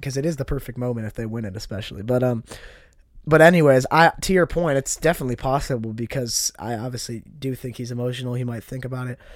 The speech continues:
but also he's playing at still the highest level of tight ends ever, p-, not ever play. I mean, Gronkowski, gotta give him his flowers and stuff. That Tony Gonzalez, all those guys. They're, he's,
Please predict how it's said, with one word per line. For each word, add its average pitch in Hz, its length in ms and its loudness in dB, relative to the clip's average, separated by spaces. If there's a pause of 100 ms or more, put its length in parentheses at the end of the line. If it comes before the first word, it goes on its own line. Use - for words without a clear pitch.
(160)
but 160 120 2
also 165 440 6 (200)
he's 196 200 0
playing 175 300 4
at 151 140 0 (200)
still 160 320 2
the 143 100 0
highest 127 360 -2
level 127 240 2
of 117 60 -4
tight 123 240 -2
ends 117 120 -4
ever, 113 220 -4
p-, - 160 -14 (220)
not 131 200 -2
ever 113 240 -2
play. 127 240 -6
I 120 60 -4
mean, 120 160 -4
Gronkowski, 117 640 -8
gotta 113 160 -12
give 110 140 -12
him 120 160 -10
his 113 160 -10
flowers 113 400 -10
and 113 100 -12
stuff. - 300 -12
That - 120 -14 (300)
Tony 123 220 -4
Gonzalez, 113 520 -4
all 113 120 -8
those 117 180 -8
guys. 113 300 -10
They're, - 140 -10
he's, 131 300 -6